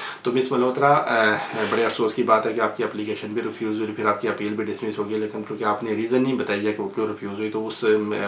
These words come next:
बात पे, तो उस पे बात करना मेरे लिए थोड़ा सा डिफिकल्ट है। लेकिन जहाँ तक आपका ये क्वेश्चन है कि आप इस वक्त ओवरस्टेड हो गई हैं, आपके पास वैलिड वीज़ा नहीं है और आप दोबारा, अ, एक्सटेंशन या leave to remain के लिए अप्लाई करना चाहती हैं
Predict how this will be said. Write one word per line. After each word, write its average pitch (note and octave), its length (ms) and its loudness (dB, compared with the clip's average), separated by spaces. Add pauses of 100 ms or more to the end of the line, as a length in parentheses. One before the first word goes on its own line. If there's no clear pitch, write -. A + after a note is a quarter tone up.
बात G#2 260 0
पे, G#2+ 100 2
तो G#2 200 2
उस G#2+ 220 -4
पे G#2+ 260 2 (380)
बात G#2+ 260 4
करना A2 180 0
मेरे G#2+ 220 2
लिए A2 80 2
थोड़ा G#2+ 160 2
सा G#2+ 120 -2
डिफिकल्ट A#2+ 400 0
है। G#2+ 180 0 (380)
लेकिन A#2 300 2
जहाँ A#2 200 2
तक B2+ 160 2
आपका A#2 180 2
ये A#2+ 140 4
क्वेश्चन A2+ 440 0
है G#2 200 0 (240)
कि B2+ 60 2
आप A#2 180 6
इस B2 140 -2
वक्त B2 280 0
ओवरस्टेड A#2+ 520 4
हो G#2+ 100 4
गई G#2 120 -2
हैं, A2 220 -2
आपके G#2+ 280 2
पास G#2 260 -2
वैलिड G2+ 300 2
वीज़ा G#2 260 0
नहीं G#2+ 340 -2
है G#2 280 -4
और A2 180 0
आप G#2+ 220 2
दोबारा, G#2+ 360 4
अ, G#2+ 600 -2
एक्सटेंशन A2 500 -4
या G#2+ 220 2
leave A2 200 -4
to - 80 -8
remain G#2+ 540 -2
के G#2+ 60 2
लिए G#2+ 100 2
अप्लाई G#2+ 280 0
करना G#2 260 0
चाहती G#2 320 -2
हैं A#2 180 -6